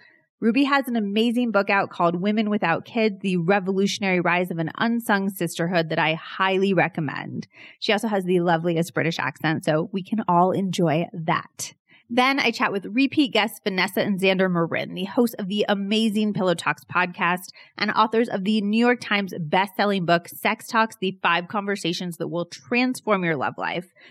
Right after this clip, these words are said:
about the decision that they came to together to not have children and all of the ways that that's impacted their life. Vanessa is a licensed therapist and Xander is so wise, and they're both incredibly open about subjects that are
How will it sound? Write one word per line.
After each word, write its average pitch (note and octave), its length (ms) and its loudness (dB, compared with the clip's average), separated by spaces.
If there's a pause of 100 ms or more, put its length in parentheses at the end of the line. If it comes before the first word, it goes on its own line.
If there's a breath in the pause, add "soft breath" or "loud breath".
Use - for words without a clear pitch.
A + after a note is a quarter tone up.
(200 loud breath)
about A#3 240 0
the A#3+ 80 -4
decision B3+ 400 -2
that A#3+ 140 0
they A#3+ 120 4
came C4 280 -2
to A#3 180 -2
together F#3 520 0
to G#3+ 340 -2
not G#3 300 0
have G#3+ 200 -2
children F3 520 -2 (220 loud breath)
and F#3 160 -2 (160)
all G#3 240 6
of F#3+ 120 -2
the F#3+ 100 4
ways E3+ 240 0
that E3 160 -4
that's D#3+ 280 -2
impacted E3+ 540 -2
their D3 160 -6
life. - 360 -12 (500 soft breath)
Vanessa A#3 320 2
is A3+ 160 6
a G#3 80 8
licensed F3+ 480 2
therapist B3 560 4
and F#3+ 220 -2
Xander G#3 280 4
is G3 380 0
so A3 180 6
wise, E3+ 520 4
and G3 160 -2
they're G3 100 4
both G#3 320 2
incredibly A3+ 720 0
open E3+ 320 0
about E3+ 240 2
subjects F#3 440 -2
that E3+ 100 0
are F3 100 4